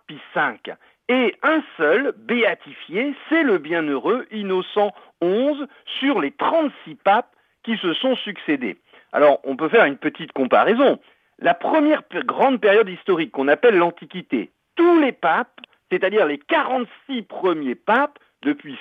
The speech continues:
Saint Pierre, le premier, jusque Saint Hilaire, quarante-sixième pape, ont tous été canonisés pendant l'Antiquité. La deuxième période historique, le Moyen Âge,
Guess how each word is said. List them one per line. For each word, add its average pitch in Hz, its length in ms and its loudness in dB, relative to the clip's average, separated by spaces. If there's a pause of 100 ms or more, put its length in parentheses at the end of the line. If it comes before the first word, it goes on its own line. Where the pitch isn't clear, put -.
Saint 233 160 2
Pierre, 285 460 0
le 127 140 -8
premier, 233 500 -2 (300)
jusque 190 340 -4 (320)
Saint 320 220 2 (100)
Hilaire, 165 540 2 (460)
quarante-sixième 180 760 -2
pape, 262 420 0
ont 269 380 0 (100)
tous 320 280 0
été 277 360 -6
canonisés 226 580 -2 (880)
pendant 165 180 0
l'Antiquité. 143 580 -6
La 170 140 2
deuxième 277 760 0
période 190 440 -2
historique, - 680 -10 (200)
le 85 120 -16
Moyen 143 320 2
Âge, 135 340 0